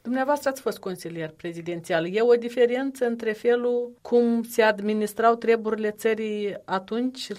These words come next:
la începutul proclamării independenței, și acum, după douăzeci și patru de ani de la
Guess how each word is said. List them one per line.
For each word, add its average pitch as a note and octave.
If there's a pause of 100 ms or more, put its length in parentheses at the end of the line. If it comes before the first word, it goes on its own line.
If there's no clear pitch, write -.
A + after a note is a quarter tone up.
(180)
la G3+
începutul G3
proclamării G#3+
independenței, G#3+
și A#3
acum, A#3
după G3+
douăzeci A3
și -
patru A3+
de G#3
ani A#3
de A3+
la G#3+